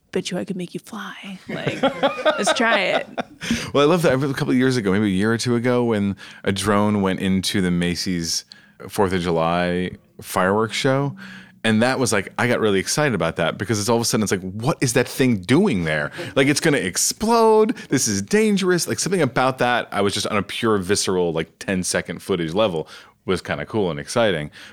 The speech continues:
Speaker 2: But there's nothing, there's no there, there's no <laughs> narrative that goes with that. But I, I'm just gonna ask you one question, which is, um, you mentioned how you're interested in the imperfections, but that's not what gr-, filmmakers want. When it comes up,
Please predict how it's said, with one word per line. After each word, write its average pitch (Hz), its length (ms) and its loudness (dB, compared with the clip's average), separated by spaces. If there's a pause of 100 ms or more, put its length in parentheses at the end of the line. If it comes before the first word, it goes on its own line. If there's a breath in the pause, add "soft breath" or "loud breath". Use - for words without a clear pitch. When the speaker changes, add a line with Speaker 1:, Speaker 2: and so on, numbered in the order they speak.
Speaker 2:
But 127 80 0
there's 120 140 2
nothing, 117 240 2
there's 104 120 -2
no 113 220 2
there, 98 480 0
there's 85 140 -2
no 95 120 0
<laughs> 90 160 0
narrative 101 360 0
that 120 260 -2
goes 113 240 2
with 95 120 -4
that. 82 180 -2 (180 loud breath)
But 113 160 0
I, 120 40 2 (140)
I'm 127 120 2
just 117 80 0
gonna 120 100 0
ask 107 160 -2
you 123 100 2
one 120 140 2
question, 98 240 0
which 92 160 0
is, 95 220 0 (340 loud breath)
um, 92 540 2 (540)
you 120 120 2
mentioned 113 400 2
how 90 400 -2 (540)
you're 98 200 2
interested 95 280 0
in 95 40 2
the 90 100 0
imperfections, 85 640 -2
but 90 100 -2
that's 87 180 0
not 85 80 -6
what 85 180 -12
gr-, 98 100 -4 (180)
filmmakers 80 420 -4
want. 95 420 -4 (1300 loud breath)
When 131 340 2
it 131 160 -2
comes 117 280 0
up, 135 300 -2